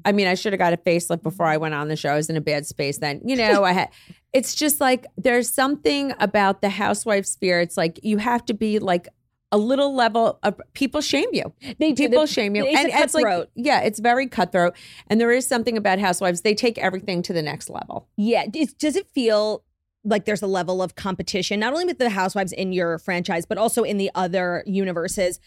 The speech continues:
Speaker 2: like, where you feel like very Keeping Up with the Joneses, like, everyone's getting facelifts, new clothes, new bags. Like, is it kind of like a, an endless cycle that you have to keep
Speaker 1: I
Speaker 2: up
Speaker 1: think,
Speaker 2: with?
Speaker 1: well, no, I don't feel Keeping Up with the Joneses. I do feel like I would have gotten a facelift if I was on T V or not, because I'm a
Speaker 2: Okay.
Speaker 1: vain bitch in
Speaker 2: Mm-hmm.
Speaker 1: general.
Speaker 2: No, same. I'm waiting
Speaker 1: Um,
Speaker 2: for the day to get my facelift.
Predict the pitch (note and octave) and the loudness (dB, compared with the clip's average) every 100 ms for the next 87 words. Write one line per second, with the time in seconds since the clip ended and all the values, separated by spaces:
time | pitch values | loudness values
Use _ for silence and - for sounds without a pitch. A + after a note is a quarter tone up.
0 | _ _ B3 B3 B3+ A#3+ A3 A#3+ A3+ G3+ | _ _ -2 0 0 0 0 2 2 0
1 | - A#3 A3+ - G#3+ G#3 G3+ F#3+ F3 E3+ | 0 0 0 -2 -2 -4 -4 -4 -2 -2
2 | E3+ G#3 A3 G#3+ G3 G#3+ G3+ G3+ G3 F#3+ | -2 -2 0 -2 -2 -2 -2 -2 -2 -2
3 | A3+ E4+ - G#3+ F#3 G#3 G#3+ D4+ C#4 G3 | 0 -2 0 -2 -2 -4 -2 2 2 2
4 | A3+ B3+ A#3 G#3 G3+ - A3+ A#3+ A3 A#3+ | -2 0 0 -2 -4 0 2 0 0 -4
5 | A#3+ - A3 G3 F#3 - G3+ F#3+ G3 G3 | -4 -4 -2 0 -2 -2 -2 -2 -2 -4
6 | - E3+ G3 E3 E3+ F#3 F3+ G#3+ F#3 F#3 | -2 -2 -2 -2 -2 -4 2 4 4 4
7 | B3+ C#4+ C4+ B3+ D#4 C#4 E4 C5 C#5+ F#4+ | 2 4 2 2 2 2 0 -2 0 0
8 | D4+ D#4 B3+ B3 A3+ F#3+ F#3+ F#3 - G3+ | 0 -2 -2 0 0 2 0 0 0 0
9 | C4 C#4 C4 A3+ G#3 F#3+ F#3 F#3 F3+ E3+ | 0 -2 0 2 2 2 2 2 2 0
10 | D#3+ E3+ D#3 D#3 D#3+ E3 D3+ C#3+ C#3+ C#3 | -2 0 0 0 -2 -2 0 0 0 -2
11 | D3+ D#3 C#3+ C#3+ C3 C3 C#3 F#3 E3+ F3 | -2 -2 -2 -2 -2 -2 -2 -2 -2 0
12 | E3 D#3 E3 D#3 D#3 C#3+ F3 - B3+ C#4 | 0 2 0 0 0 0 -2 -2 2 4
13 | C4 C#3+ D3 F3 D#4 D4+ B3+ G3 G#3 G3+ | 4 2 2 2 2 0 -2 -2 0 2
14 | G3 F#3 F3 F#3 F3 D#3+ G#2+ E3+ E3 C#3+ | 2 0 -2 -2 -4 -4 -8 -8 -10 -10
15 | G2 | -10